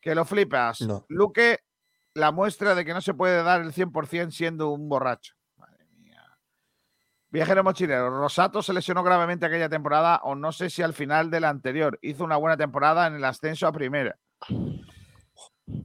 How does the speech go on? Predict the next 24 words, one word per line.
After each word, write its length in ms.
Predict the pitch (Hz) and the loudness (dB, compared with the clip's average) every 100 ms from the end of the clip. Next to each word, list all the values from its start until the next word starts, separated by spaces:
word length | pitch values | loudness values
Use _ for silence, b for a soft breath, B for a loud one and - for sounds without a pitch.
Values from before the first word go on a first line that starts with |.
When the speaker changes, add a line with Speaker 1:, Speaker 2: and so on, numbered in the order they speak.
| _ _ _ _ | _ _ _ _
Speaker 1:
Jesús 380 | - 160 170 240 | 0 0 2 0
B, 220 | 170 143 - | 4 4 4
Adrián 380 | 131 151 190 | 0 2 2
es 120 | 208 196 | 2 0
el 100 | 160 | -2
fichaje 420 | 170 202 190 185 | 0 2 2 0
quemado 380 | 170 165 190 185 | 0 6 6 6
de 100 | 175 | 4
cada 200 | 185 185 | 4 4
invierno 500 | 180 190 156 101 98 | 4 2 2 -4 -6
para 160 | 131 | 0
la 80 | 151 | 0
delantera. 540 | 156 160 156 160 110 - | 2 0 0 -2 -2 8
Un 200 | - - | 10 10
Tote, 380 | - 220 220 220 | 6 0 2 2
un 160 | 175 180 | 2 -2
Uche, 480 | 214 - 208 214 - | -4 2 4 4 2
un 220 | 160 165 | -6 -4
Selesnyov, 680 | 160 147 151 190 196 190 151 | -2 -2 0 4 6 4 0
un 120 | 156 | -6
Javi 280 | 170 160 151 | 2 2 4
Guerra. 480 | 180 175 175 175 - _ | 2 2 2 0 -6 _
Madre 160 | - - _ _ _ - - _ _ _ _ - | -20 -20 _ _ _ -20 -20 _ _ _ _ -20
mía. 180 | - | -18